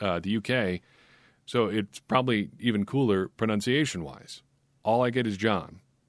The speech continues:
Anyway, I don't really think tanking happens the way a lot of people think it does for a couple of reasons. First, bad teams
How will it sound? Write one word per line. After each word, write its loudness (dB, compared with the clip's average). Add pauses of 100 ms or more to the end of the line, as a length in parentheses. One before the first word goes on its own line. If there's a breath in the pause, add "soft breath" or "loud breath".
(340)
Anyway, 0 (1120 soft breath)
I 8
don't 4
really 4
think -2
tanking 0
happens -2
the -6
way 0
a -4
lot 0
of -4
people -6
think -8
it -12
does -6
for -12
a -12
couple -4
of -6
reasons. -10
First, 2 (880)
bad 4
teams 0